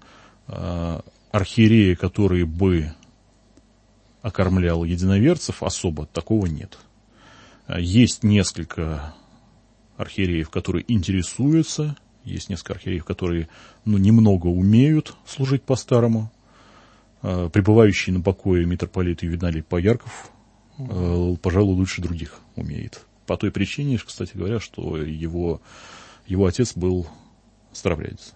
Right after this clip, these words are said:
Speaker 1: Причем
Speaker 2: Мгм.
Speaker 1: старобрядец не единоверец, а белокринецкий старобрядец. И он эту традицию, э, немного знает, и, м, с конца восьмидесятых годов он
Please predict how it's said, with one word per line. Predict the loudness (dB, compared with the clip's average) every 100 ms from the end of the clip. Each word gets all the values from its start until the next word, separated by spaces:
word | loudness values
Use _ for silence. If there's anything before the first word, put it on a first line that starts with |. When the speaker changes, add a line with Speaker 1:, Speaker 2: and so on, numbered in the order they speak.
| _
Speaker 1:
Причем | -16 -12
Speaker 2:
Мгм. | -8
Speaker 1:
старобрядец | -4 -2 -2 -4
не | -4
единоверец, | -4 -2 0 0 0 -4
а | -8 -6 -8
белокринецкий | -8 -8 -8 -10 -12 -16
старобрядец. | -18 -16 -16 -16 -18 -20 _ _ -20 -20 -20 -20 _
И | -10 -6 -4
он | -2 -2 -2 -2 -4 -4 -6
эту | -8 -6
традицию, | -4 -4 -6 -8 -8 -6 -6 -8 -10 -16 -20 -16
э, | -12 -10 -10 -8
немного | 2 4 4 2 0 -4 -4 -4
знает, | 0 2 4 2 -2 -18 -16
и, | -10 -8 -6 -4 -4 -4 -6 -8 -14 -20 _ _ -16
м, | -10 -8 -8 -8 -12 -16 -16 -16
с | -8
конца | -6 -4 -4
восьмидесятых | -4 -6 -4 -4 -4
годов | -4 -2 -4 -4
он | -6 -6